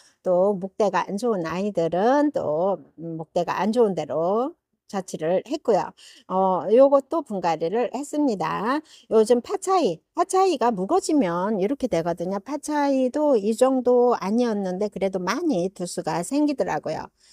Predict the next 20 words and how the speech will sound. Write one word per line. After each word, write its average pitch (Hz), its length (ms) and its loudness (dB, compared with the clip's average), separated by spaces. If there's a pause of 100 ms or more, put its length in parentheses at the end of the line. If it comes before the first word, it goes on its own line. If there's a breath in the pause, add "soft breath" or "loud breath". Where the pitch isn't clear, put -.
(140 soft breath)
파차이 170 560 -2 (180)
요렇게 175 500 2
분갈이를 180 640 -2
해줬습니다. 190 720 -2
사각 214 440 -2
풀분에 240 380 -2
들어져 165 440 -4
있었는데 190 720 0 (380 soft breath)
분갈이 170 380 -2
했어요. 233 500 0
파차이가 302 760 2
인기가 220 440 0
참 339 260 -4
많죠. 220 760 0 (280 soft breath)
어, 190 360 0 (180)
두수가 302 340 0
이렇게 247 200 2
많지 240 400 0
않으면 208 680 0
얼굴이 202 440 2